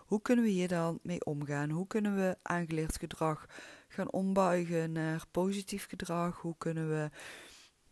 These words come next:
eh, hè, bijvoorbeeld een kindje altijd in slaap wiegen is aangeleerd gedrag. Hoe kunnen we dat uiteindelijk gaan ombuigen? Wat heeft het kindje daarvoor nodig? En dan kom ik weer uit op waar ik het al vaker over heb gehad. Die signalen van een kindje goed gaan leren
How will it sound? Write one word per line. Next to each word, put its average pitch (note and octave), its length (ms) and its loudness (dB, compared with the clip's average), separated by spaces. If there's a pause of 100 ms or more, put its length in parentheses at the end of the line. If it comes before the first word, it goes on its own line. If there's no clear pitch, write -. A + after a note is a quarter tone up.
(240)
eh, - 120 -4 (400)
hè, G3 180 2
bijvoorbeeld F3 540 4
een E3+ 140 -4
kindje F3 420 -2
altijd E3 340 -4
in F3 100 0
slaap F3 400 2
wiegen D#3 380 -2
is F3 160 -2
aangeleerd F3+ 640 -2
gedrag. D3 400 -4
Hoe F3 140 -6
kunnen F#3 220 -2
we F3+ 60 -4
dat F3 200 -2
uiteindelijk F3 500 -4
gaan - 180 -8
ombuigen? D3 600 -4 (340)
Wat E3 240 0
heeft G3+ 200 -2
het F#3+ 140 -6
kindje F3+ 420 -2
daarvoor D#3+ 360 0
nodig? C#3 420 -2
En D#3 80 -4
dan E3 80 -4
kom F3 180 -2
ik E3 100 -4
weer D#3+ 260 0
uit D#3+ 400 0
op - 300 -4 (300)
waar E3 100 0
ik E3+ 100 -2
het F#3 120 -2
al F3 80 2
vaker E3 420 0
over D#3 220 0
heb D3 140 -4
gehad. C#3+ 460 -2
Die E3 120 -4
signalen E3 540 0
van D#3+ 140 -2
een D#3 80 -4
kindje D#3 440 -4
goed - 280 -4
gaan D#3+ 220 -2
leren D#3 420 0